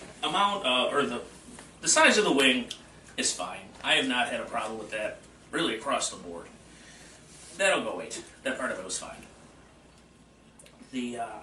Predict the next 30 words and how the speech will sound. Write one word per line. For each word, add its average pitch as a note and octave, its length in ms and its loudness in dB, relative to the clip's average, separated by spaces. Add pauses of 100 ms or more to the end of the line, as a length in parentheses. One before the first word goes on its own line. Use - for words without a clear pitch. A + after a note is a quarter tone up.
(400)
the B3+ 60 -6
amount D4 160 2
of - 60 4
sauce, - 600 2 (760)
yeah, B3+ 200 2
I B3+ 40 -2
mean, C4+ 140 0
it C4 120 -4
covered A3 260 2
the - 60 -2
wing D3+ 300 0
great, A#2+ 360 -2
but A2+ 240 -4 (380)
I - 140 -4
need E3 220 -4
more B2+ 220 0
sauce. B2+ 520 0
I - 40 -10
need... D#3 160 -10 (680)
g-, - 140 -2
give D4+ 200 6
me - 100 2
something. - 440 0 (540)
You D3 100 -2
know, G3+ 280 -2
give A#3+ 140 4
me A3 60 4
something F#3+ 260 2
to C#3 100 0
tur-, E3 200 -6